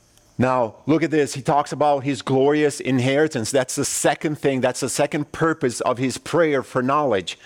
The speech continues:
that we will know his glorious inheritance. The Ephesian saints, they are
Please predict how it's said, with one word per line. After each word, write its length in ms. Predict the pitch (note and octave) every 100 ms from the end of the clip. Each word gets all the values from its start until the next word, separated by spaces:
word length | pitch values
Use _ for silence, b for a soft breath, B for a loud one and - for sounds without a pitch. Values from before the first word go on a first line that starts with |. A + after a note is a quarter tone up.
| B B B B
that 180 | B2+ B2
we 120 | D3+
will 180 | D#3+ D#3+
know 280 | D3 D3+ D#3
his 220 | D3+ A#2+
glorious 540 | - C3 C#3+ C#3 C#3
inheritance. 680 | B2+ C3+ D#3 D#3+ D3 A2+ A2 B B B
The 160 | C#3
Ephesian 460 | C#3 - G3 F3+ F3
saints, 500 | - D#3+ C#3+ C3 - B B B
they 200 | C#3+ C#3
are 480 | D#3 E3 D3 C3+